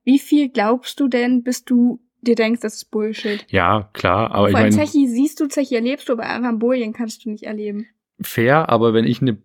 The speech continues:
Speaker 2: sprechende blaue Eule sehe, hätte ich mehr Fragen zum Hintergrund. Ich mein, klar, sie können ja auch sagen, ja, das ist eine magische Tröstereule.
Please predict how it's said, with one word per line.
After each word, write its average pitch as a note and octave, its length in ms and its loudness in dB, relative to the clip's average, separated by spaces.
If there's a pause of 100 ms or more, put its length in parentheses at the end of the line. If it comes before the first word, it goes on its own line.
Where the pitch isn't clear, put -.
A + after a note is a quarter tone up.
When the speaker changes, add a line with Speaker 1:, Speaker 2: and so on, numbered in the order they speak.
Speaker 2:
sprechende A#2+ 480 -2
blaue A2 380 2
Eule A#2 280 2
sehe, G#2+ 280 2
hätte A2 180 -2
ich - 240 -10
mehr A2 240 2
Fragen A#2 400 0
zum A#2+ 140 -2
Hintergrund. C3+ 640 0 (480)
Ich B2 100 -2
mein, B2 240 4
klar, A#2+ 220 4
sie A#2 80 4
können B2 180 0
ja A#2 80 -2
auch G2+ 120 -4
sagen, A#2 260 -2
ja, A2 140 2
das A2+ 100 -2
ist G#2+ 100 -10
eine A2+ 100 0
magische A2 320 0
Tröstereule. A2+ 760 -2